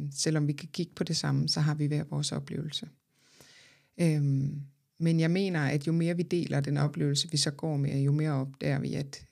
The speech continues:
livet, det kan se ud på så mange forskellige måder, og faktisk stadigvæk være rigtig godt, rart og trygt, selvom at, at det nogle gange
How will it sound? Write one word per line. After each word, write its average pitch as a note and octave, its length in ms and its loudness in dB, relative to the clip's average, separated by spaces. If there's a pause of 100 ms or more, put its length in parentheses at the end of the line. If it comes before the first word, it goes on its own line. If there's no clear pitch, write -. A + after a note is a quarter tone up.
livet, D#3+ 280 2
det D#3+ 80 0
kan D#3+ 120 0
se D#3+ 180 2
ud D#3+ 120 0
på - 140 -6
så F3 140 0
mange D3 300 4
forskellige D3+ 480 0
måder, C#3+ 340 0
og C#3+ 100 -4
faktisk C#3+ 380 -4
stadigvæk D3 560 -2
være D3 180 -2
rigtig D3 400 -4 (200)
godt, - 380 -4
rart C#3+ 180 -2
og C#3 100 -2
trygt, - 380 -8
selvom - 480 -2
at, C#3 240 -10 (560)
at C#3 120 -2
det C#3+ 100 4
nogle C#3 200 8
gange C#3+ 420 -2